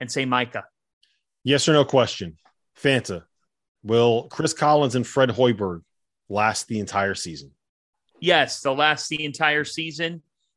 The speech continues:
Speaker 1: and changes will be made at, at least one of those schools. I never like to talk about guys losing their jobs,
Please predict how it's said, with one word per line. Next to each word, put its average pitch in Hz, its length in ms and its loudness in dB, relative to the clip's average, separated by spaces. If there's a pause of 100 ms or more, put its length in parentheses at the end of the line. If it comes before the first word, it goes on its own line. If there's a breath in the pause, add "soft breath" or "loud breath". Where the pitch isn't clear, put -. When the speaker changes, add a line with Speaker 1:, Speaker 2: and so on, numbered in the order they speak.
Speaker 1:
and 135 220 -4
changes 139 500 -4
will 139 100 -2
be 139 180 -4
made 131 440 -6 (240)
at, 135 100 -2
at 127 120 -4
least 151 400 -10
one 139 260 -4
of 131 120 -6
those 131 260 -2
schools. 139 340 -4
I 131 100 0
never 139 220 -2
like 139 240 0
to - 80 -20
talk 135 220 -2
about 127 240 -2
guys 131 300 -2
losing 135 200 -6
their 123 120 -6
jobs, 143 420 -2